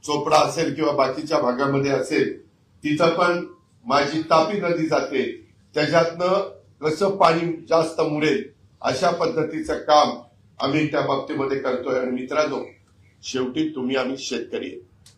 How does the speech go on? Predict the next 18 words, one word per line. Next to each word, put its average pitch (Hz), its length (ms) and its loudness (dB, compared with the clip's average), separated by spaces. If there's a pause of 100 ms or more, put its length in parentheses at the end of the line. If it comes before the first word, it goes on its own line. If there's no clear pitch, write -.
(300)
तुमची 139 280 -4
माझी 131 300 -2
जात 123 200 0 (200)
शेतकरी 123 560 -6
ही 120 100 -2
आपली 107 280 -6
जात 104 280 -4
आहे - 100 -12 (500)
आणि 131 260 0
शेती 123 560 -6
करता 135 680 -2
आधुनिक 139 420 -6
पद्धतीनं 127 920 -2 (460)
माझ्या 123 280 -2 (140)
शेतकऱ्यांनी 135 540 -2
शेती 127 360 -10
केली 123 300 -4
पाहिजे. 120 520 -6